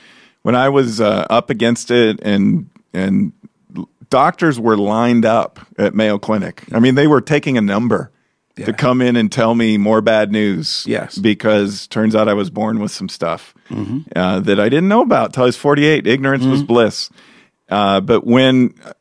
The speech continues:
Speaker 1: when it started showing signs that something was off, and then all of a sudden I'm at Mayo Clinic, and they're,
Speaker 2: Mm-hmm.
Speaker 1: they're making it sound like,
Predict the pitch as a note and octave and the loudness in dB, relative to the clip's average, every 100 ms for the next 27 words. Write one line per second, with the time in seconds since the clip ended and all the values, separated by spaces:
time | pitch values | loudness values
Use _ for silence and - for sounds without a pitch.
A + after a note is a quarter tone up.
0 | - A#2 B2 B2 A#2+ - - B2 B2 A#2 | -4 2 4 4 2 0 0 2 2 0
1 | G#2 B2+ A#2+ A#2 A2+ A2 B2+ A#2+ B2+ C3 | 0 0 2 2 0 0 0 0 0 -2
2 | G#2 G#2 - A#2 A#2+ A2+ G#2+ A#2+ C#3 C#3+ | -4 -6 -4 -6 -2 -2 2 2 2 0
3 | - G2+ G2+ G#2 G#2 G2+ F#2+ A2 - A#2+ | -4 -4 0 2 2 2 2 0 0 0
4 | A2 G#2 F#2+ G#2+ F#2 - D3+ D3 C#3 - | 2 2 0 0 -2 0 0 2 0 -2
5 | G2+ G2 G2+ G2+ G2 F#2+ F#2 F#2+ F#2+ F#2+ | -2 0 0 -2 -6 -20 -20 -20 -20 -20
6 | G#2+ - - - A#2+ G#3 F#4+ F3 C3 A#2 | -20 -20 -12 -6 0 2 2 2 0 0
7 | - C3 A#2+ G#2 F#2+ | 0 2 2 2 0